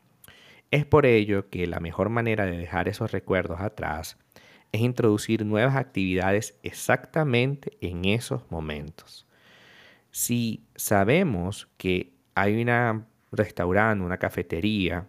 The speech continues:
en la que tú te la pasabas siempre con esa persona, lo mejor es evitar llegar a esas cafeterías, ¿no? Acercarte a tomar algo solamente va a hacer que tus recuerdos vuelvan a aflorar.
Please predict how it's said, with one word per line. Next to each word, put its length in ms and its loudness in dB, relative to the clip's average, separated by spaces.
en 140 -4
la 80 -6
que 140 -4
tú 100 -8
te 100 0
la 140 0
pasabas 400 -4
siempre 420 0
con 160 -10
esa 180 -6
persona, 540 -4
lo 140 6
mejor 260 0
es 100 0
evitar 480 0
llegar 280 -4
a 100 -6
esas 380 -10
cafeterías, 760 -10
¿no? 220 -4
Acercarte 920 0
a 120 -6
tomar 340 0
algo 480 0
solamente 720 -4
va 160 -4
a 60 -4
hacer 500 0
que 180 -8
tus 260 -12
recuerdos 640 -2
vuelvan 520 -2
a 200 -4
aflorar. 520 -8